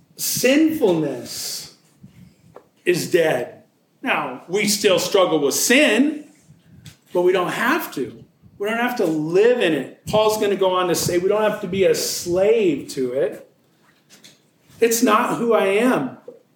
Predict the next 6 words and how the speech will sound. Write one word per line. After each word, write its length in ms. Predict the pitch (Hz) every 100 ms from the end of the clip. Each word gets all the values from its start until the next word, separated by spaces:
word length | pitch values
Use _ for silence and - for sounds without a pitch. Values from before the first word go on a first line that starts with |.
| _ _ _ _ _ _
in 220 | 160 160
Christ. 500 | 160 214 208 165 -
It's 200 | 175 -
a 60 | 185
new 680 | 175 160 156 151 165 170 - - _ - -
existence. 1300 | 170 151 143 214 269 247 196 139 131 - - -